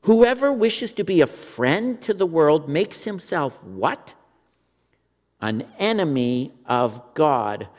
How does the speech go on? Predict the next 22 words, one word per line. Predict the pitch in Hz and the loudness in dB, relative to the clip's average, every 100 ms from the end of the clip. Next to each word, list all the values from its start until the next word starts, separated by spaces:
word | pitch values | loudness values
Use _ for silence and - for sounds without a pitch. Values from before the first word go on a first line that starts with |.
| _ | _
So | - 180 | 0 2
what | 165 254 | 4 2
he's | 240 | 0
saying | - 208 185 | 0 0 0
is, | 170 | 2
if | 160 - | 2 0
we | 208 302 | 0 4
decide | 440 - 226 226 | 4 2 -4 -2
to | 196 | -4
deal | 160 180 202 | -4 2 4
with | 190 190 | 4 2
our | 165 | -4
conflict | 160 - 175 170 175 170 | -4 -4 -6 -2 -4 -4
in | - 156 147 | -2 0 2
a | 135 | 2
worldly | 117 110 117 202 262 214 143 139 | 0 -4 2 4 6 2 -2 -6
way, | 117 123 110 117 175 - - _ _ _ | -2 0 2 2 0 -4 -20 _ _ _
without | 220 247 294 294 - | -2 0 0 -2 -2
God | 143 110 110 | -2 -2 -4
in | 110 | -4
the | 110 | -6
picture, | - 110 - - 156 214 | -10 -12 -12 -10 -8 -8